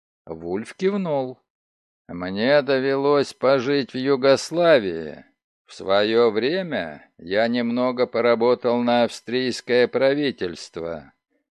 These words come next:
Я был тогда слишком зелен и не понимал, что не стоит этого делать. В тысяча девятьсот двадцать первом году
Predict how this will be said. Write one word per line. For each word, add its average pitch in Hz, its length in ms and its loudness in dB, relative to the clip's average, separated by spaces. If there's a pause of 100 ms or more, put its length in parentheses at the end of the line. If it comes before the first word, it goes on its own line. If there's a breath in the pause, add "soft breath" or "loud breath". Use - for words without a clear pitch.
(160)
Я 147 360 -2
был 139 300 0
тогда 117 500 2
слишком 113 680 -2
зелен 107 720 -2 (120)
и 92 220 -6
не 117 160 0
понимал, 117 640 2
что - 280 -4
не 131 200 -2
стоит 139 560 2
этого 135 400 2
делать. 127 640 0 (300)
В - 160 -20
тысяча 107 600 0
девятьсот 110 580 0
двадцать 110 560 2
первом 113 540 2
году 101 580 0